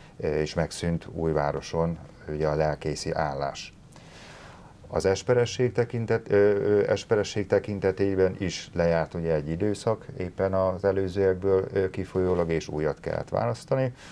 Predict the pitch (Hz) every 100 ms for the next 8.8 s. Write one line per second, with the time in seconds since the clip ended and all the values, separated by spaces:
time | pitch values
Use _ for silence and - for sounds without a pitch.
0 | - - - - - 92 92 85 - 87
1 | - 80 78 85 82 82 82 82 78 78
2 | 73 82 82 80 80 73 73 101 104 -
3 | 90 82 - - 82 78 78 73 78 78
4 | 90 - 85 80 - 87 80 78 82 82
5 | 78 78 76 76 82 - 82 - - 76
6 | 82 80 80 78 - - - - - 82
7 | 80 76 76 73 76 78 78 78 - 80
8 | 80 - - 104 107 120 113 117